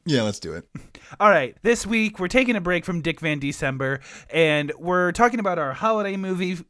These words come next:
Speaker 2: for the year, and we are watching Love Actually, uh, a holiday-themed rom-com starring four hundred thousand celebrities. But we'll get into that. Uh, if you don't wanna listen to this and you wanna move on to the next segment, the nex-, the time code is right here.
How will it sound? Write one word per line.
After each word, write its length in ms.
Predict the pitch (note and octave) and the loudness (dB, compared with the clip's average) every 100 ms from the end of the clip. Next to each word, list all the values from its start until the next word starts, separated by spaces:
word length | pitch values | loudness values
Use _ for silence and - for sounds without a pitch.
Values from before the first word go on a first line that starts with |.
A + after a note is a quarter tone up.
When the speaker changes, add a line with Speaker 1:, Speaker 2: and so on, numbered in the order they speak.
| - | -6
Speaker 2:
for 160 | F#3+ | -2
the 100 | F3 | 0
year, 380 | F3 F3 F3 F3 D3 | 2 2 4 2 0
and 200 | D3 C#3+ | -4 -4
we 140 | F#3+ | 0
are 120 | G3 | 2
watching 520 | E3+ E3 - E3 D#3 B2 | 2 2 0 -6 -8 -10
Love 480 | A#2+ D3+ F3 F3 E3+ | -2 2 4 4 0
Actually, 680 | C#3 B2+ - - G2+ E2+ - | 2 2 0 -10 -10 -12 -10
uh, 460 | C3+ C3+ B2 A#2 A2 | -4 -2 -2 -4 -6
a 120 | B2+ | -8
holiday-themed 760 | - G3 G3 F#3+ F3 F3 D3 C3+ | 0 2 4 2 -2 -4 -8 -4
rom-com 680 | C#3+ E3 D#3+ E3+ D#3+ D#3 D#3 | 2 2 0 -2 0 0 -2
starring 640 | - G3+ F#3 F#3 F#3 F3 - | -2 2 4 2 -2 -6 -12
four 500 | - - C4 D#4 D#4+ | -8 0 6 8 6
hundred 520 | - B3+ B3+ A#3+ G#3 | 2 2 2 2 0
thousand 800 | - - G#3 G3+ A#3 A#3 A#3+ A3 | -2 0 6 8 8 6 2 0
celebrities. 880 | G#3 A3 G3 F3 C#3+ B2+ A2+ G#2+ - - | -2 -2 0 0 0 -4 -8 -12 -14 0
But 300 | F#3+ E3 E3+ | 4 4 2
we'll 140 | F#3 | -2
get 160 | G3 G#3 | -2 -2
into 180 | G3 F3+ | -2 2
that. 300 | F3 D#3+ - | 2 2 -2
Uh, 220 | D3 D3+ D3+ | -2 0 0
if 120 | D#3+ | -2
you 60 | G#3+ | -4
don't 120 | G3 | -2
wanna 160 | G3 | -4
listen 220 | F3+ G3+ G3+ | -4 -4 -4
to 40 | |
this 120 | F#3 | -6
and 100 | G3 | -6
you 60 | F3+ | -6
wanna 160 | F3 F3 | -4 -4
move 180 | E3+ | -2
on 140 | E3 D#3 | -2 -4
to 40 | |
the 120 | D3+ | -4
next 180 | D#3 D#3 | -6 -4
segment, 480 | - E3+ E3+ F3 - | -2 -2 -2 -6 -8
the 120 | D3 | -10
nex-, 260 | D#3+ F3 - - | -4 -4 -4 -12
the 260 | D3 C#3+ | -8 -6
time 280 | C#3 G3 G3+ | -2 -2 0
code 260 | G#3 G3 F3 | 0 0 -2
is 240 | C3+ C3+ | -6 -4
right 260 | D3 E3 D#3 | -2 -2 -2
here. 380 | - - A#2 - | -8 -8 -8 -10